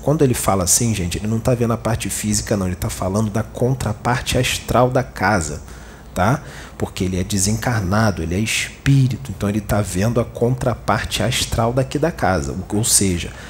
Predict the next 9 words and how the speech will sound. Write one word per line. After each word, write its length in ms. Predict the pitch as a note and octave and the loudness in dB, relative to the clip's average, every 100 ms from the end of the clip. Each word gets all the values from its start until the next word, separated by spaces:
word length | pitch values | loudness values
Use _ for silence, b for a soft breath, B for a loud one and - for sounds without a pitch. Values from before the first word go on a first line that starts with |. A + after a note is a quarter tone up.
| B | B
aquilo 380 | - D#2 - G2+ | -8 -6 -2 -2
que 160 | G#2+ G2+ | -2 -2
nós 320 | F2+ F#2 G#2 | 0 2 2
aqui 200 | G2 - | 0 -2
no 120 | G#2 | -2
plano 240 | G#2 G2+ G2+ | 0 -2 -2
físico 440 | - G2 G#2+ G2+ | -2 -2 -2 -2
não 260 | E2 F#2+ C3+ | 0 2 2
enxergamos 840 | B2+ D3 C3 E2+ D2+ C2+ - | 2 2 2 2 -2 -4 -8